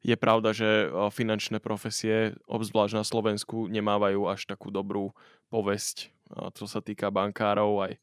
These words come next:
maklérov, aj finančných poradcov, aj kadekoho. A, takže, hej, tieto stereotypy tam určite sú, ale myslím si, že to je veľmi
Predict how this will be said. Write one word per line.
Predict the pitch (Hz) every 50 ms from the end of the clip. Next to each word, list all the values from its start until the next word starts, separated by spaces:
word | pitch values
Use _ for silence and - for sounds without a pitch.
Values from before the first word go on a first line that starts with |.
| _ _ _ _ - - _ _ _
maklérov, | - 107 104 - - 110 107 107 104 107 107 104 101
aj | 98 98 98
finančných | - - 117 110 107 104 - - 113 - -
poradcov, | - 104 104 104 - - 110 107
aj | 104 98
kadekoho. | - 110 107 107 - - 107 107 117 - - - - - - - - - - - - - _ _ _
A, | - - 110 104 104 107 110 110 107 - - _ _
takže, | - - 107 120 117 120 127 131 120 120 123 113 - - _ _ - 87 110
hej, | 135 135 127 120 110
tieto | - 123 117 - 120
stereotypy | 113 - - 120 117 110 113 - 120 - -
tam | 110 - 104 104 107 101 - -
určite | 117 110 101 - - 110 - -
sú, | 107 - - 117 113 110 107 110 - 101
ale | 101 101 107
myslím | 113 107 - 113 104
si, | 107
že | 107 107 104 -
to | 110
je | 104 104
veľmi | 110 107 104